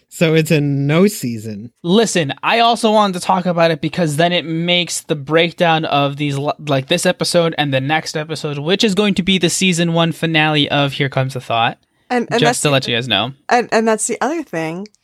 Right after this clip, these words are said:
Speaker 3: It's, it's mentioned in the episode that it's non-canonical, which we
Speaker 2: I,
Speaker 3: talk
Speaker 2: uh,
Speaker 3: about.
Speaker 2: Yes, I understand that, but it makes the breakdown of our episode so much cleaner because I
Speaker 3: Yes.
Speaker 2: want the last two episodes that we're gonna talk about in the next episode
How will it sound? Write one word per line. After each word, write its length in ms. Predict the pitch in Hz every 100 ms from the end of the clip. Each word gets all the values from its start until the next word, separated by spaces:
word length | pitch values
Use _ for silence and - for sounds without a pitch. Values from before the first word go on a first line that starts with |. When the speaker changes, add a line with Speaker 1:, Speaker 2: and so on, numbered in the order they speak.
| _ _ _ _ _ _ _ -
Speaker 3:
It's, 320 | 247 - - -
it's 500 | 226 214 - - -
mentioned 680 | 202 220 240 285 - 277 262 -
in 220 | 285 302
the 160 | 311
episode 680 | 269 311 330 208 180 170 170
that 120 | 202
it's 180 | 196 -
non-canonical, 1120 | 190 185 190 185 180 - 175 147 147 - - 165
which 260 | 202 196
we 80 | 214
Speaker 2:
I, 60 | 202
Speaker 3:
talk 300 | 208 170 180
Speaker 2:
uh, 20 |
Speaker 3:
about. 380 | 175 151 85 - _ _ _ _ _
Speaker 2:
Yes, 380 | - 233 180 - -
I 160 | 190
understand 800 | 214 226 202 - - 226 233 190
that, 220 | 160 -
but 160 | 143 170
it 140 | 185
makes 460 | 180 185 196 208 -
the 120 | 196
breakdown 520 | 156 156 180 156 185
of 160 | 175 160
our 100 | 156 170
episode 560 | 160 165 - 156 151
so 380 | - - 175 175
much 320 | 175 165 -
cleaner 680 | - - 180 190 156 110 123 - _
because 280 | 156 175 160
I 240 | 156 185
Speaker 3:
Yes. 140 | 196
Speaker 2:
want 160 | 185 180
the 120 | 160
last 380 | 151 196 233 -
two 100 | 240
episodes 380 | 214 196 196 170
that 80 | 165
we're 100 | 165
gonna 160 | 165
talk 240 | 147 156 151
about 320 | 151 143 -
in 100 | 143
the 80 | 131
next 380 | 180 247 -
episode 560 | 180 160 - 147 139 139